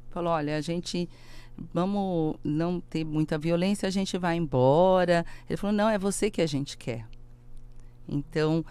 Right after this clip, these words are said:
nesse momento, começaram já a prender os trabalhadores e já tinham vários dentro do camburão, né? E até que um,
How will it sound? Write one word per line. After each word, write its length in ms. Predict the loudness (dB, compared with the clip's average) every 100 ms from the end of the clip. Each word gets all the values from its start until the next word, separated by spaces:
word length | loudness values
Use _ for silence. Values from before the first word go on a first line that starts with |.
| -12 -20 -4
nesse 380 | 0 2 2 2
momento, 480 | 2 2 0 -4 -4
começaram 600 | -4 -4 -2 0 0 -2
já 300 | 2 2 0
a 60 | -6 -4
prender 640 | 0 0 0 0 0 0 -4 -12 -18 -10
os 100 | -8
trabalhadores 1160 | -6 -2 0 0 0 0 0 0 2 0 -4 -8 -18 -20 -18 -6
e 300 | 0 2 2
já 120 | 2
tinham 320 | 0 2 2 2
vários 500 | 2 2 2 0 0
dentro 420 | 0 0 -2 -6
do 80 | -4
camburão, 720 | -2 0 0 -2 0 2 0 -6 -18 -20 -20 -20 -14 -4
né? 260 | -2 -2 -4
E 800 | -6 -4 -2 -2 -2 0 -2 -4 -4
até 300 | -4 -2 -4
que 460 | -4 -6 -4 -6 -2
um, 460 | 0 2 0 -2